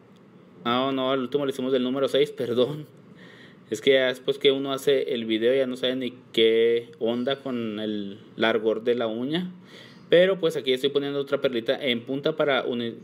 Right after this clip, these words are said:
para intensificar más el color y que se vea un poquito más natural la uña.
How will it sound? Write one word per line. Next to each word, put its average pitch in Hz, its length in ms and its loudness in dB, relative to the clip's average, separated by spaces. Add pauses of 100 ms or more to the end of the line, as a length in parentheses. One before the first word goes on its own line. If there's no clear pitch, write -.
para 110 600 -2
intensificar 113 800 -2
más 120 200 -4
el 131 80 -6
color 131 420 2
y 131 80 -6
que 135 100 -2
se 117 160 2
vea 110 420 -2
un 123 140 -6
poquito 120 360 0
más 120 280 -2
natural 123 420 -2
la 120 100 -2
uña. 147 400 -4